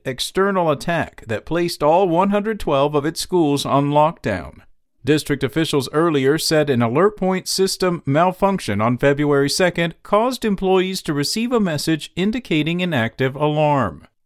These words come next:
The district said Wednesday that while the alarm was false, staff members had placed all schools and campuses into a code red lockdown, which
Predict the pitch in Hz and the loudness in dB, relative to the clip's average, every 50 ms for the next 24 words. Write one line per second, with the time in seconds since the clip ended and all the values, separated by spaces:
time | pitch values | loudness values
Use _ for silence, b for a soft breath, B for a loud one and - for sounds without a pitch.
0 | _ _ _ _ - 143 139 147 175 175 170 - 165 156 143 - - 160 143 127 | _ _ _ _ -2 0 2 4 4 2 2 0 -2 -2 0 0 2 2 2 2
1 | 127 151 170 180 175 - - - 117 113 135 139 139 117 110 127 143 160 165 165 | 2 2 2 0 0 0 2 2 2 2 4 2 0 0 2 2 2 4 4 2
2 | 165 151 147 135 120 127 147 165 170 165 139 113 107 - - - - 226 233 160 | 2 2 2 2 4 4 4 6 4 4 2 0 -2 -4 -4 0 2 4 4 4
3 | 104 101 123 - - - - - - - 233 269 294 - - 202 190 175 170 180 | 2 0 -2 -4 -6 -6 -4 -2 0 2 2 2 0 0 0 0 0 2 0 0
4 | 180 - 180 170 175 175 175 180 180 170 - 170 151 160 185 214 - - - 190 | 0 0 -2 -4 -2 -2 -2 -2 -2 -2 0 2 2 2 2 0 -2 -2 0 2
5 | 190 196 196 170 175 175 160 - - 175 175 180 180 175 151 131 - 107 107 120 | 2 2 2 0 -2 -2 -2 -4 -4 -4 -4 -4 -4 -4 -4 -2 -2 -2 -2 -2
6 | 123 143 143 139 151 156 151 151 143 - 151 156 170 190 170 147 139 143 147 135 | 0 -2 -2 0 0 -2 -2 -2 -2 0 0 0 0 2 2 2 2 2 2 2
7 | 127 131 147 165 170 - 135 113 87 71 57 - - 82 101 98 90 - - - | 0 0 0 0 0 -2 -2 -2 -2 -4 -8 -14 -12 -8 -8 -8 -8 -10 -14 -14